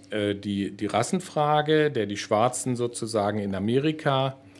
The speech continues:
äh, befrei-, und, und ja, da sehr viel getan hat, äh, gegen, gegen die Rassendiskriminierung.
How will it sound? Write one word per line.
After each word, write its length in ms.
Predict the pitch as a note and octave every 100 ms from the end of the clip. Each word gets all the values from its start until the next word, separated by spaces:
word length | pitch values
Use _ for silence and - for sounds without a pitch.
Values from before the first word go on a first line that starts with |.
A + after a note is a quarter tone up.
| F2 F2 -
äh, 200 | A2+ A2+
befrei-, 580 | A2+ - - A#2 A#2 A2
und, 280 | G#2+ G2+
und 240 | G#2+ G2+ G2+
ja, 180 | G2+ G2
da 280 | G2+ G2 -
sehr 240 | G#2+ A#2+
viel 160 | - B2+
getan 440 | A2+ - G#2 G#2+
hat, 260 | G#2 G#2 -
äh, 160 | G2+ G2
gegen, 400 | F#2+ G2 G2+ F#2+ - G2
gegen 280 | - G2 F#2+
die 180 | F#2 F2+
Rassendiskriminierung. 1900 | F#2 F#2 B2+ D3+ D3 C#3+ D3 C#3 B2 C3 C3 - B2+ B2 B2+ B2+ A#2+ A#2+ A#2